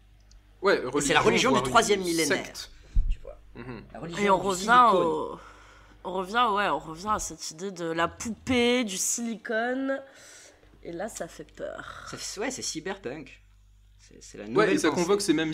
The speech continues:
Speaker 1: images de, de, de, de la cabale du cercle de, de manipulateurs. On imagine les gars dans Tintin, là, avec, euh, qui sont habillés, euh, en Ku Klux Klan, là, euh, qui, qui vont dans les souterrains pour faire des réunions secrètes.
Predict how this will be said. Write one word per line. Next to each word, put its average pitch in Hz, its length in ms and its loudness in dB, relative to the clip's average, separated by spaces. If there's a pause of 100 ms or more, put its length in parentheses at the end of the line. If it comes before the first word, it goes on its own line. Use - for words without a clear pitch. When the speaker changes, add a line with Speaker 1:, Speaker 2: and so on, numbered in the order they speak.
Speaker 1:
images 165 340 0
de, 135 140 -4
de, 127 200 -6
de, 123 360 -4
de 123 120 -6
la 127 140 0
cabale 147 640 2
du 117 320 -12
cercle 131 640 -4
de, 110 320 -6
de 107 280 -8
manipulateurs. 123 840 -6 (160)
On 113 100 -12
imagine 120 380 -8
les 123 120 -4
gars 131 180 0
dans 117 180 -6
Tintin, 135 500 -4
là, 127 140 -2
avec, 113 320 -6
euh, 104 680 -2
qui - 120 -16
sont 113 160 -10
habillés, 110 380 -6
euh, 110 180 -2
en 107 100 -10
Ku 120 140 -14
Klux 120 160 -10 (160)
Klan, 143 220 -2
là, 131 260 -4 (300)
euh, 101 260 -8
qui, 113 220 -16
qui - 180 -18
vont 127 120 -6
dans 131 100 -4
les 127 100 -2
souterrains 143 560 0
pour 143 180 -10
faire 135 160 -4
des 131 100 -2
réunions 131 380 -2
secrètes. - 680 -6